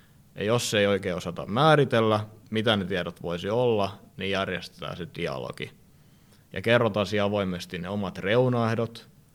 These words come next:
omat tavoitteet, myöskin ne mahdollisesti juridiset asiat, jotka tulee todennäköisesti vasta sitten siellä loppu-,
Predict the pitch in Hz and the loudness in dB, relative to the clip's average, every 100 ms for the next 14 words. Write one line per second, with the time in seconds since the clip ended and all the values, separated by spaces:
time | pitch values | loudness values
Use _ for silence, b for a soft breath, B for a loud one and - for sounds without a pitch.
0 | b b b - 101 90 - - 113 113 | b b b -8 -4 -4 -8 0 4 6
1 | 107 - - 95 92 - - - _ 110 | 4 0 -6 -2 -2 -4 -18 -20 _ -2
2 | 120 135 127 - 101 98 98 95 101 101 | 4 4 4 2 2 2 2 2 0 0
3 | 101 - 104 110 107 98 98 78 80 80 | 0 -2 0 2 2 0 -4 -8 -8 -8
4 | 78 - - - - - 92 - 98 104 | -8 -10 -14 -20 -20 -8 -8 -8 -8 -6
5 | 92 90 107 101 92 90 90 - 95 113 | -4 -2 0 0 -2 -6 -8 -8 -10 2
6 | 117 117 - 90 95 - 92 92 107 123 | 2 2 -6 -6 -8 -6 -6 -2 0 2
7 | 131 135 - | 2 0 -12